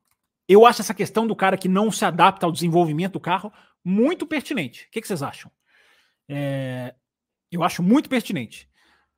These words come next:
É... como pertinente também são um Pix e um Superchat, que acabaram de chegar.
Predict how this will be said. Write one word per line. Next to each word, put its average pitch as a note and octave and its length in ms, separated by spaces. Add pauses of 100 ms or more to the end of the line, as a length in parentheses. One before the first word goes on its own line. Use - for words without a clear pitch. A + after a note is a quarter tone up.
(120)
É... D#3 580 (1120)
como E4 240
pertinente F#3 600
também G#3 440
são F3 520
um A#3+ 120
Pix - 560
e C4+ 140
um E4+ 140
Superchat, - 720
que - 80
acabaram D#3+ 580
de A3 80
chegar. - 340